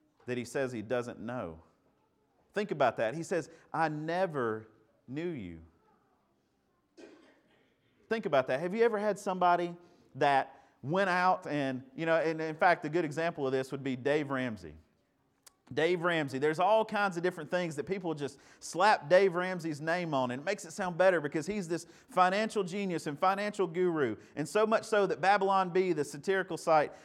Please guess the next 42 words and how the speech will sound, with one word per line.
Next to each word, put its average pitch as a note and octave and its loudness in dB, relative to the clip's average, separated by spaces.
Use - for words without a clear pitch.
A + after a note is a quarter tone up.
that D3 -6
they G3 2
said, D#3 2
"Dave G3+ 4
Ramsey G3+ 4
supports F3+ -2
a F#3 0
new G3+ -2
credit G3 4
card." G#2+ 4
Right? G#3+ 8
And F#3+ -2
of F#3+ -4
course, A3 6
everybody G#3+ 6
that E3+ -2
knows F#3+ 2
Dave F#3 0
Ramsey F#3 -2
laughs. F3+ 2
But D3+ 0
you D#3 -12
can't G3+ -2
tell F#3+ 4
me E3 -2
somebody F3 4
out E3+ 4
there E3 0
hasn't D#3+ 0
tried. D#3+ 0
Somebody G3+ 4
out F#3 4
there F#3 4
hasn't F3 0
tried F3+ 4
to F3 -6
support F#3 -2
something F3+ -4
that's D3 -6
financially D#3+ 2
not D#3+ 2
good E3+ -2